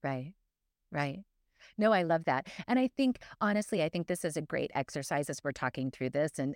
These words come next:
and adopting that positive outlook on it too, right? Because it's, it's your perception. So you can control your perception,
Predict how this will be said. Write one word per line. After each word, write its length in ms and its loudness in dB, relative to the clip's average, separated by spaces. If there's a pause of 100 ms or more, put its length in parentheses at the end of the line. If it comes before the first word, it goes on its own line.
(160)
and 300 0 (760)
adopting 580 2
that 240 -2 (760)
positive 460 2
outlook 320 -4
on 120 -2
it 120 -8
too, 160 -10 (280)
right? 380 4
Because 380 2
it's, 200 -4 (120)
it's 260 -2
your 160 2
perception. 840 -2 (260)
So 440 6
you 200 2
can 180 -2
control 460 0
your 160 0
perception, 640 -2